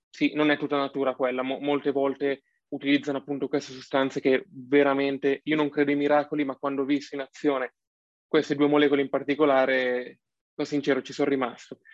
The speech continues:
Ho avuto modo di vederlo su diverse persone, alcune, diversi atleti con, eh, infortuni, diciamo, in acuto, quindi non appena si sono fatti male hanno iniziato questo tipo di, diciamo, di terapia.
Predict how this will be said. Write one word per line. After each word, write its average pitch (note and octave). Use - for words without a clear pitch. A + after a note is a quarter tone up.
Ho C3+
avuto C#3+
modo D#3
di C#3+
vederlo C#3+
su C#3
diverse D3+
persone, D3
alcune, E3+
diversi D#3+
atleti D#3+
con, C#3+
eh, C3+
infortuni, C#3
diciamo, C#3
in C3+
acuto, C#3+
quindi C#3
non C#3+
appena C#3+
si -
sono C#3
fatti C#3+
male C3+
hanno C#3
iniziato C3+
questo C#3+
tipo C#3+
di, C3
diciamo, C#3
di C3+
terapia. C#3+